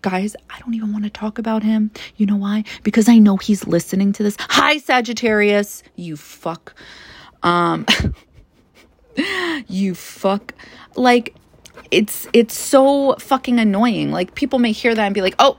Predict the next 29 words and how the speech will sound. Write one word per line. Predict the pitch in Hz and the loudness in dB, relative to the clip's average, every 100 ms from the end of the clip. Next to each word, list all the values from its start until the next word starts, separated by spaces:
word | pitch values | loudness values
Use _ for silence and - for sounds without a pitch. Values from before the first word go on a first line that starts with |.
| - | -2
yeah, | 214 226 | 2 2
that's | 190 196 - - | 2 0 0 0
definitely | 220 247 277 | -2 0 0
not | 269 | 0
your | 226 | -2
twin | 269 220 | -2 -2
flame | - 196 | -2 -2
because, | 240 233 190 - | 0 0 -2 -2
um, | 190 175 175 | 0 0 -2
you | 196 196 | -4 -2
would | 175 | -2
never | 170 160 | -2 -4
feel | - - 226 | -6 -2 0
that | 262 104 | 2 0
way | 170 | 0
about | 180 - | -2 -4
your | 208 | -8
twin | - 190 | -8 -8
flame. | - - 214 185 165 | -10 -8 -8 -6 -8
I | 151 | -8
think | 214 208 | -6 -4
you're | 214 | -2
just | 214 - - - | -4 -8 -8 -2
angry | 240 190 147 | 0 2 2
or | 147 | 0
bitter." | 190 214 190 87 | 0 2 2 0
And | 170 | -2
it's | 196 | -4
like, | 233 | -6